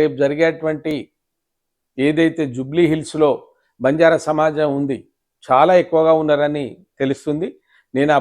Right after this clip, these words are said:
ప్రచారంలో కూడా వస్తా. మీరు తప్పనిసరిగా జూబ్లీ హిల్స్లో భారతీయ జనతా పార్టీకి మీరు సపోర్ట్ చేయండి. మీ అమూల్యమైనటువంటి ఓటు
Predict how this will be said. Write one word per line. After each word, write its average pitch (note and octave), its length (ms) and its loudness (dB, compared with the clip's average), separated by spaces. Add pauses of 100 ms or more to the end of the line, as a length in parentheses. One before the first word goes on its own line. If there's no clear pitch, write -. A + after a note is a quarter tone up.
ప్రచారంలో D#3 540 4 (100)
కూడా C3+ 220 -2
వస్తా. D3 240 -2 (420)
మీరు C#3+ 220 -2
తప్పనిసరిగా D#3 720 0 (560)
జూబ్లీ C#3 420 -2
హిల్స్లో C#3+ 400 -2 (540)
భారతీయ D3+ 400 2
జనతా C#3 320 0 (120)
పార్టీకి D3 360 -2
మీరు C3+ 180 -8
సపోర్ట్ D3+ 320 -2
చేయండి. D3 240 -6
మీ F3 140 -8
అమూల్యమైనటువంటి D3 880 -6 (140)
ఓటు C#3 200 -4